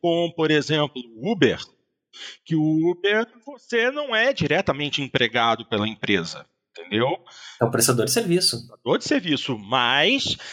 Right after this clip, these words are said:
Speaker 1: quando a empresa mudou algumas das regras,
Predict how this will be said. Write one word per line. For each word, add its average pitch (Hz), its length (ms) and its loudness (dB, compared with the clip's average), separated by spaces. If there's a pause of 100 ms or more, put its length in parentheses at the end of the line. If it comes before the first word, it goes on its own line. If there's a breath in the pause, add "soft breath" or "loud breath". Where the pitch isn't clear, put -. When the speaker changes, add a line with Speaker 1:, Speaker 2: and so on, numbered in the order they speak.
(280 loud breath)
Speaker 1:
quando 185 800 0
a 139 220 4
empresa 123 720 2
mudou 123 260 -10
algumas 131 420 0
das 117 220 4
regras, 117 920 2